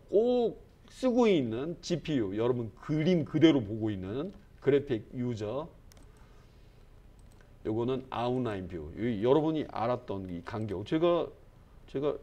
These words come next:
요 정도 떨어뜨려 놓고 거의 다 왔어요 라고 한다면 말이 안 되는 거예요. 컨트롤 Y. 지금은, 지금은 못 느끼겠죠. 하지만 실제 이 갭은 이 정도 떨어진 겁니다. 그걸 눈으로 봐서 인식을 해준 거예요.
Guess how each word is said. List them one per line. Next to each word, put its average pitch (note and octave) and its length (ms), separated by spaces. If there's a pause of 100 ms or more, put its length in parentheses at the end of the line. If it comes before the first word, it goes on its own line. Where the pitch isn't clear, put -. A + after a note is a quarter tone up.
요 C3+ 100
정도 F3 320
떨어뜨려 G#3 480
놓고 A2+ 320
거의 A3+ 300
다 A3 160
왔어요 G3 680
라고 C#3 220
한다면 B2 320
말이 A2 220
안 G2 140
되는 G#2 220
거예요. C#2+ 240 (720)
컨트롤 C3 340
Y. D#2+ 280 (200)
지금은, G#3+ 600 (680)
지금은 G#3+ 340
못 D3 140
느끼겠죠. C#3 600 (520)
하지만 E3+ 320
실제 F#3 560 (400)
이 B2+ 100
갭은 C3+ 440 (400)
이 C#3+ 100
정도 D3 320
떨어진 G#3+ 460
겁니다. D#2 320 (140)
그걸 C3 280 (600)
눈으로 A#3 360
봐서 E3 240
인식을 C3 440
해준 F#3+ 200
거예요. D2 280